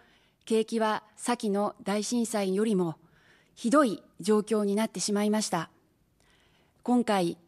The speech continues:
安倍政権は増税を先送りいたしましたが、三年後は必ず十パーセントに増税すると宣言しておられます。皆様、それでいいんでしょうか。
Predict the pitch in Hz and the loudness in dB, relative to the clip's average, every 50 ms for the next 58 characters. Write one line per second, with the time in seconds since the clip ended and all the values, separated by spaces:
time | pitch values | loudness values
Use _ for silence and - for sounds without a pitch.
0 | _ - - 202 190 214 208 - 247 254 247 247 - 202 185 170 170 170 170 175 | _ -10 -8 -4 -2 -2 0 2 4 4 4 2 2 0 0 0 0 -2 -2 -4
1 | - _ _ - _ _ _ - 180 208 220 226 220 202 220 220 220 220 214 214 | -6 _ _ -20 _ _ _ -2 2 4 4 4 4 4 2 4 4 2 0 0
2 | - 208 - - 247 247 233 - 247 233 240 240 - - - 233 220 - - 226 | -4 -6 -4 0 -2 -2 0 0 0 0 0 -2 -2 -4 -2 -2 -2 0 0 2
3 | 240 247 220 - 208 185 180 180 175 175 - _ _ _ _ _ _ _ _ - | 0 0 0 -2 -2 -2 0 -2 -2 -4 -8 _ _ _ _ _ _ _ _ -6
4 | - - 247 254 262 262 262 254 262 262 254 247 220 262 277 262 220 185 - - | 2 4 6 8 8 8 8 8 8 8 6 6 8 8 6 6 6 2 0 -4
5 | - _ _ - 226 240 262 269 262 262 262 226 - 269 285 277 - - - _ | -16 _ _ 2 4 4 6 6 6 6 4 4 4 4 4 2 0 -4 -20 _
6 | _ _ - 233 226 233 - - 233 233 233 226 - 240 226 214 - 208 214 233 | _ _ 0 0 0 0 0 2 2 2 2 2 0 0 -2 0 -2 0 0 0
7 | 214 175 226 240 254 240 247 247 240 226 233 233 226 240 226 - 208 214 202 - | 2 4 4 4 4 4 4 4 2 2 0 -2 -2 -2 0 0 -2 -2 -2 -4
8 | - _ _ _ - - 226 220 220 202 196 196 185 170 - - 254 233 - - | -12 _ _ _ -4 -2 0 2 2 2 2 2 0 0 0 2 2 2 2 0
9 | - 185 196 196 190 185 180 175 175 - - - _ _ _ _ _ _ _ _ | -2 -2 0 2 2 2 2 2 0 -4 -10 -14 _ _ _ _ _ _ _ _
10 | _ _ _ _ 214 208 226 208 - 196 190 190 196 - _ - - 220 220 214 | _ _ _ _ 0 0 2 2 0 0 0 -2 -2 -4 _ -4 0 0 2 2
11 | 220 214 - - - 277 269 233 190 165 - 185 165 - - 143 156 | 2 0 0 0 2 4 4 4 2 0 -2 -4 -6 -6 -6 -10 -10